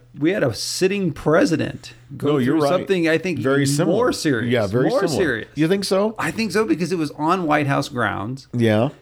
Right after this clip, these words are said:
Speaker 1: It was
Speaker 2: No,
Speaker 1: with,
Speaker 2: I agree.
Speaker 1: it was with a very young intern.
Speaker 2: Yep.
Speaker 1: And it was nothing denied.
Speaker 2: Yep.
Speaker 1: At least, well, I guess it
Speaker 2: I
Speaker 1: was
Speaker 2: think he's,
Speaker 1: initially.
Speaker 2: I think he, I agree with you. I think it's very, very similar to the Clinton thing.
Speaker 1: Uh-huh.
Speaker 2: That doesn't mean I don't think Clinton should have resigned.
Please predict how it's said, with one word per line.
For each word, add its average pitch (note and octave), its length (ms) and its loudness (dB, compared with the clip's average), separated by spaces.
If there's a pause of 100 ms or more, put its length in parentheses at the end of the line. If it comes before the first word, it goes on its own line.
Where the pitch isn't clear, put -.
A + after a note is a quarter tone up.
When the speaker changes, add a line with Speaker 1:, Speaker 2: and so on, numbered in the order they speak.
Speaker 1:
It C#3+ 100 2
was C#3+ 180 4
Speaker 2:
No, C3+ 140 2
Speaker 1:
with, C#3+ 100 4
Speaker 2:
I F3+ 60 4
agree. D#3 360 2
Speaker 1:
it D#3 80 2
was D#3 160 2
with E3 160 2
a D3+ 40 2
very C#3 460 0
young C#3+ 340 2
intern. A#2 580 -4
Speaker 2:
Yep. G2+ 280 2 (400)
Speaker 1:
And C#3+ 260 2
it C#3 60 0
was B2+ 140 0
nothing D#3 420 2
denied. B2 680 2 (520)
Speaker 2:
Yep. A2 220 2
Speaker 1:
At C#3 80 0
least, D#3+ 160 2
well, D#3 140 4
I D#3 60 2
guess D#3 200 2
it D3+ 60 2
Speaker 2:
I - 40 4
Speaker 1:
was - 120 2
Speaker 2:
think G3+ 80 2
he's, F3 140 4
Speaker 1:
initially. A2+ 440 -6
Speaker 2:
I D3 140 2
think F3 180 0
he, B2 380 0
I D3+ 140 0
agree A#2+ 260 2
with F#2 100 -2
you. E2 80 0
I A#2 100 2
think A#2+ 140 4
it's G2 100 -2
very, B2 360 2
very A2 240 2
similar G#2+ 360 2
to G#2 80 2
the G#2 120 2
Clinton A2 360 -2
thing. A2 360 0
Speaker 1:
Uh-huh. A2 420 -4
Speaker 2:
That G#2+ 120 0
doesn't G#2+ 140 2
mean G#2 140 2
I F#2+ 80 0
don't F#2+ 220 0
think G2+ 160 -2
Clinton F#2 300 -2
should F2+ 160 -2
have F2 100 -2
resigned. E2 480 -4